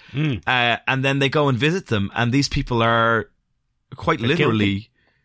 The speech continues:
Speaker 2: insane. They've been
Speaker 1: Yeah, yeah.
Speaker 2: killed and replaced. Their original grandparents were murdered and replaced by two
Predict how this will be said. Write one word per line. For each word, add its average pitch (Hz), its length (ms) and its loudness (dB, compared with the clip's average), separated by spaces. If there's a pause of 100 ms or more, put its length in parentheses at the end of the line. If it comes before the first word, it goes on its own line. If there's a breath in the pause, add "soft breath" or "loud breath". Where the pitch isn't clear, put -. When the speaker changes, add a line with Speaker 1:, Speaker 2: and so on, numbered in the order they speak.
(280)
Speaker 2:
insane. 127 800 -2
They've 135 180 0
been 147 160 0
Speaker 1:
Yeah, 135 80 0
yeah. 101 100 -4
Speaker 2:
killed 175 380 0
and 127 140 0
replaced. 135 640 -2
Their 123 180 0
original 143 340 -2
grandparents 120 460 -2
were 120 80 -2
murdered 120 340 0
and 113 100 -4
replaced 135 520 -2
by 104 120 0
two 120 500 0